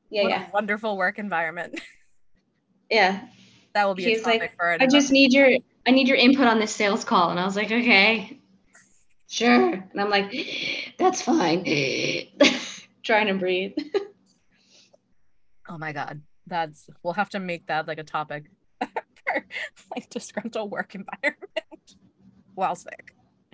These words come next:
Speaker 2: Totally got that. But yeah.
Speaker 1: Mm-hmm.
Speaker 2: So that kinda wraps up our very first Parents Corner or Mom's Gone Rogue.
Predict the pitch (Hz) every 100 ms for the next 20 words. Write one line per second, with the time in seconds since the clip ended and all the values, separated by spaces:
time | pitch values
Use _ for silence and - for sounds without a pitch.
0 | - - - - - - - _ _ 226
1 | 165 165 - - - - - _ _ -
2 | _ _ _ _ _ _ _ _ _ _
3 | - 202 196 196 214 247 247 - _ _
4 | _ - - 190 160 165 196 - _ -
5 | 160 151 175 170 240 - 269 254 226 208
6 | - 180 180 - _ - - _ - 175
7 | 175 180 170 165 160 - _ _ _ _
8 | _ _ - 180 190 196 190 196 190 185
9 | - - _ - 170 190 202 - 202 196
10 | 202 226 - 143 143 147 143 147 185 175
11 | 156 160 151 165 226